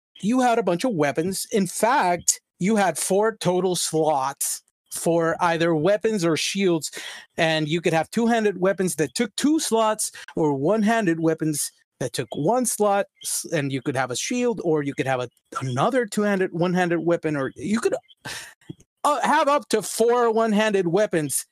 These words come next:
if you so chose, or you could have, like, two two-handed weapons, and, and that gave you an insane mix of, of, of combat,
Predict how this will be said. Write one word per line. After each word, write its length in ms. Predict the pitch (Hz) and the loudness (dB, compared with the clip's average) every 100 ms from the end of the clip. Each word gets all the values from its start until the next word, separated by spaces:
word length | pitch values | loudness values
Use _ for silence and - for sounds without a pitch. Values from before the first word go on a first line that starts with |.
| - | -4
if 240 | 240 208 | -4 -2
you 220 | 214 240 | -2 0
so 320 | 214 - 220 202 | 0 0 0 0
chose, 720 | - 165 180 151 123 127 - - _ _ - | -2 -2 0 -2 -4 -10 -12 -16 _ _ 0
or 260 | 269 269 | 2 4
you 160 | 226 202 | 2 0
could 140 | 202 | 2
have, 260 | 170 175 196 | 2 2 2
like, 260 | 180 208 208 - | 2 0 -2 -2
two 360 | 285 349 175 160 | 0 2 2 0
two-handed 540 | 190 160 160 143 143 | 0 2 2 0 -2
weapons, 580 | 131 127 - - - - - _ - | -2 -4 -6 -8 -10 -12 -16 _ -6
and, 320 | 165 165 175 - | 0 2 2 0
and 200 | 196 175 | 0 2
that 240 | 202 190 | 0 0
gave 320 | 165 196 247 | 0 0 0
you 280 | 156 156 151 | 0 0 0
an 180 | 151 170 | 0 0
insane 840 | 156 143 - 196 208 214 180 170 175 | 0 -2 -4 -2 0 0 0 0 0
mix 460 | 196 - - - - | 0 -2 -4 -6 -4
of, 380 | 165 143 139 127 127 | -2 -2 -4 -8 -6
of, 400 | 143 139 123 - | -4 -4 -8 -10
of 280 | - 139 - - _ _ _ | -8 -6 -8 -14 _ _ _
combat, 640 | - 156 156 147 143 143 | -2 0 0 0 0 -2